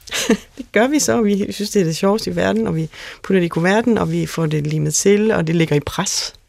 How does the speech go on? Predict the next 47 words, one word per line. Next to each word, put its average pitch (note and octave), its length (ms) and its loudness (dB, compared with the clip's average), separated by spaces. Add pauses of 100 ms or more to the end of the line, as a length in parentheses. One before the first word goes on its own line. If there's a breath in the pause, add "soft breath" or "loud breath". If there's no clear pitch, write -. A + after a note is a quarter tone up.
(300 loud breath)
Ligger, D3+ 240 2
så D#3 140 -4
man D3+ 160 -2
ikke D#3+ 140 0
overhovedet F3 260 0
ikke F#3+ 80 -6
kan E3 100 -4
se E3+ 180 0
det D#3 120 0
åbnet. E3+ 300 -2 (420 loud breath)
Og - 160 -4
så, - 160 -2 (220)
øh, D#3+ 440 0 (200)
i - 80 -2
nattens F3 500 -2
mulm F#3 220 0
og E3 60 -2
mørke D#3+ 360 -2
tager D#3+ 220 -4
vi D#3+ 60 -2
hen D#3+ 200 -2
og D3+ 120 -2
afleverer D#3 380 -2
det. D3 100 -8 (1000 loud breath)
Og E3 100 -4 (200)
så - 140 0
har F3 220 4
jeg D3+ 100 6
ikke D#3 160 -2
mere F3 140 2
til D#3 160 -8
den E3 140 0
historie. D#3 540 -2 (220)
Andet A#3+ 500 2
end, G3 220 0
hvor F#3 120 -4
meget F3+ 480 0
vi F3+ 80 -4
har F3+ 140 -6
talt F#3+ 460 -6
om, F3 200 -4 (600 loud breath)
hvordan E3+ 340 2
deres F#3 280 -2
reaktion E3+ 460 -2
mon D3+ 200 0
har D3+ 100 -4
været. D3 260 -2